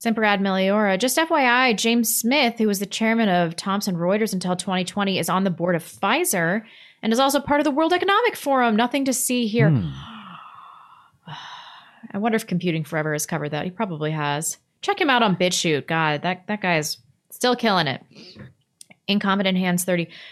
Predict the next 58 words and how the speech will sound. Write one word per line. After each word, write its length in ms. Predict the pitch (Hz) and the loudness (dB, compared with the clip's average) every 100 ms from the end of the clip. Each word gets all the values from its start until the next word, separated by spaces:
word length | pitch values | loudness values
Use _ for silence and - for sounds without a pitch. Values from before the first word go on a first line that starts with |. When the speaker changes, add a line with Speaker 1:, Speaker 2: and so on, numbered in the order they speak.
| - | -8
Speaker 1:
"My 80 | 214 | -2
dad 240 | 220 285 220 | 2 2 2
loved 520 | 180 196 254 220 180 - | 2 4 4 2 -2 -4
Reservoir 440 | 180 190 190 185 | 0 0 0 0
Dogs. 300 | 180 170 170 | 2 2 2
He 80 | 175 | 0
told 200 | 180 196 | -2 0
me, 260 | 190 190 - - _ | 0 0 -4 -20 _
uh, 500 | - 175 165 156 147 - - - | -4 0 0 0 -4 -8 -8 2
best 260 | 262 285 | 2 2
to 60 | 277 | -2
keep 300 | - 247 233 | -2 -4 -2
the 80 | 180 | -2
women 260 | 190 180 | 0 2
out 180 | 170 170 | 2 2
of 80 | 151 | 2
it. 140 | 147 160 | 2 2
He 100 | 175 | 0
loved 280 | 180 196 | 0 0
The 60 | 190 | 0
Thing 280 | - 156 185 | 0 0 0
for 80 | 185 | 0
the 80 | 175 | 0
same 260 | 190 180 | 2 2
reason. 360 | 170 175 170 156 - - - - - | 2 0 0 -4 -6 -16 -18 -8 0
They 140 | 214 | 2
sure 320 | 214 254 254 | 2 2 4
don't 160 | 269 220 | 4 4
make 160 | 214 214 | 2 2
them 140 | 202 | 0
like 220 | 190 185 | 0 0
they 100 | 185 | 0
used 340 | 170 165 175 - | 0 0 -2 -2
to." 60 | |
I'm 140 | 165 156 | -2 -2
referring, 360 | 160 160 156 | -4 -4 -4
of 120 | 156 - | -6 -6
course, 240 | 156 160 | -6 -6
to 100 | - | -8
dads. 220 | 151 156 | -6 -4
I 120 | 214 311 | -2 2
loved 280 | 233 294 | 2 0
The 100 | - | -2
Thing. 540 | 311 214 170 147 185 185 _ _ _ _ - | -6 -2 -2 -4 -6 -10 _ _ _ _ 0
Speaker 2:
I 60 | |
guess 180 | 196 247 | 2 4
I 60 | 190 | 4
hadn't 240 | 208 190 | 2 2
thought 180 | 180 208 | 0 2
about 240 | 147 104 | 2 2
that, 180 | 107 98 | 4 2
that 120 | 104 | 2
they 120 | 120 | 0
are 300 | 117 120 120 | 2 2 2
both, 640 | 104 - 117 120 113 - - _ _ _ - | 2 2 4 4 2 -6 -18 _ _ _ -4
um, 240 | 107 101 | -2 -2
all 220 | 104 117 123 | 2 2 4
male 720 | 107 113 117 101 95 95 | 2 2 4 2 0 -4